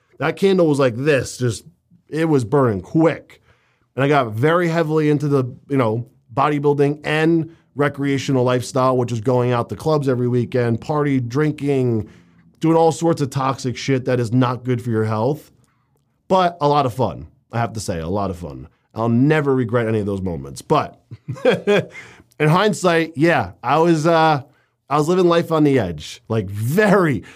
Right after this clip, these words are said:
I was teetering on the edge. If I can give you an example, it's like being on top of the Empire State Building, walking the ledge all day long through thunderstorms, tornadoes,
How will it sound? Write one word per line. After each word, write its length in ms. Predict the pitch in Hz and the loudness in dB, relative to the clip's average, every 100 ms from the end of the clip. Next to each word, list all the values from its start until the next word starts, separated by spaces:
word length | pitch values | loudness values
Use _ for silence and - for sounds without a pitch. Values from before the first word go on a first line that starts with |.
| - | -12
I 140 | - - | 0 4
was 240 | 185 - - - | 4 2 -12 -6
teetering 480 | 226 240 196 147 | -2 2 2 2
on 160 | 127 120 | 2 0
the 160 | 110 107 | 0 -2
edge. 300 | 80 78 107 | -4 -8 -2
If 80 | |
I 100 | 123 | 0
can 80 | 139 | 0
give 140 | 156 185 | 0 2
you 60 | |
an 40 | 165 | 0
example, 720 | 127 160 160 135 123 113 98 - _ _ - | 0 0 0 0 0 0 -4 -16 _ _ -6
it's 100 | 135 | 0
like 240 | 156 120 | 0 0
being 300 | 151 175 180 | 2 4 4
on 480 | 165 151 147 143 131 _ _ _ _ _ | 4 2 2 0 -4 _ _ _ _ _
top 260 | 160 160 160 | 0 0 2
of 40 | |
the 80 | 156 | 2
Empire 380 | 156 151 156 147 | 0 0 0 0
State 320 | - 131 127 | 0 0 0
Building, 440 | 127 120 123 117 | -2 0 0 0
walking 440 | 110 127 135 131 123 | 0 0 0 -2 0
the 80 | |
ledge 520 | 113 104 78 71 - - _ - | 0 -2 -6 -14 -16 -16 _ -2
all 240 | 151 170 | 2 2
day 220 | 165 165 | 4 4
long 420 | 156 135 92 - 92 _ _ _ _ _ | 4 2 0 -8 -20 _ _ _ _ _
through 380 | - 156 143 113 - _ | 0 2 2 0 -12 _
thunderstorms, 1080 | 185 196 196 185 - 185 170 160 160 127 - _ _ | -2 0 2 0 2 4 4 4 2 -2 -12 _ _
tornadoes, 1120 | - 180 175 180 175 175 170 165 160 - - | 0 2 4 4 4 4 4 2 -4 -10 -14